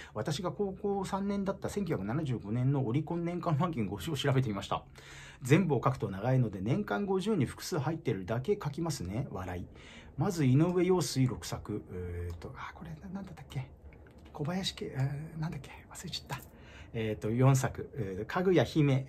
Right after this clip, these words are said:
かぐや姫。<laughs> えー、スリーディーグリーズ、えー、カンペーターズ三作、ダウンタウンブギウギバンド、セラ、あ、布施明、キャロル、荒井由実、えー、オリビア・ニュートン・ジョーン、ビートルズ二作、昔はジャンル分けも、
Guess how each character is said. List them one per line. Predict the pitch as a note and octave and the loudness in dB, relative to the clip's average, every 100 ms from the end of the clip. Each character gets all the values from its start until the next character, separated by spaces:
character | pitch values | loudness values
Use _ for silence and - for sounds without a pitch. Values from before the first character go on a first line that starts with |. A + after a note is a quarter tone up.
| - | 2
か | C#3 | 4
ぐ | F3 | 8
や | G#3+ | 8
姫。 | G#2+ - - - - - - | 6 0 -4 -18 -20 -16 -16
<laughs> | - - - - | -14 -14 -14 -10
え | G#2+ G2+ G2+ | -4 -2 -2
ー、 | G2 | -4
ス | - D#3+ | -2 -2
リ | F#3+ | 0
ー | F3+ | 0
デ | F#3+ | -2
ィ | F3 | 0
ー | |
グ | E3 | 0
リ | F3+ D#3 | 0 -2
ー | |
ズ、 | F2 F#2 A2+ | -2 -4 -2
え | G#2+ | -4
ー、 | |
カ | - E3 | 0 0
ン | |
ペ | F3 F#3+ | 2 0
ー | - | 2
タ | |
ー | A2+ | -2
ズ | A2+ | 0
三 | B2 A2 | -2 -2
作、 | F#2+ - - | -6 -8 -4
ダ | B2 D3 | 2 2
ウ | |
ン | D#3+ | 2
タ | E3+ | 2
ウ | D#3+ | 2
ン | |
ブ | D3 | 2
ギ | D3+ | 4
ウ | D#3 | 4
ギ | D#3 | 4
バ | D3 D3+ | 4 4
ン | A2+ | 2
ド、 | F#2 F#2 G#2 F#2 | 0 -2 -4 -8
セ | F2+ C3 | -4 -2
ラ、 | B2 C#3 D3+ E3 C3 B2+ B2 | 0 0 0 -2 0 0 -2
あ、 | |
布 | - - | -6 -8
施 | F3 | -4
明、 | E3 | -4
キ | D#3 C3 - - - - - - - - - - | -2 -2 -4 -10 -14 -14 -14 -18 -20 -18 -8 -4
ャ | F3 | 0
ロ | F3 | 0
ル、 | D#3 F#3 - | 2 0 -2
荒 | - B2+ D3 | 0 2 4
井 | D#3 E3 | 4 4
由 | D#3+ | 4
実、 | A2 - - - | 2 0 -8 -8
え | G2+ | -4
ー、 | A2+ | 2
オ | |
リ | B2+ | 2
ビ | D3+ E3 | 4 4
ア・ | |
ニ | D#3+ E3 | 4 4
ュ | |
ー | D#3 | 4
ト | D#3+ | 2
ン・ | |
ジ | C#3 C#3 | 2 4
ョ | C3+ | 2
ー | F#2+ | 2
ン、 | - | -6
ビ | C#3+ A2+ D3+ | -6 2 4
ー | D#3 | 4
ト | D3+ | 4
ル | B2 | 4
ズ | C#3 | 4
二 | B2 | 2
作、 | - G2+ F2 G2 | 2 -4 -4 -6
昔 | C#3 B2+ D3+ D#3+ | 0 0 2 0
は | |
ジ | B2 | 2
ャ | C#3 | 2
ン | D#3+ | 2
ル | E3+ | 0
分 | E3+ D#3+ | -2 -2
け | E3 | 0
も、 | F#3 G3 - | 2 2 0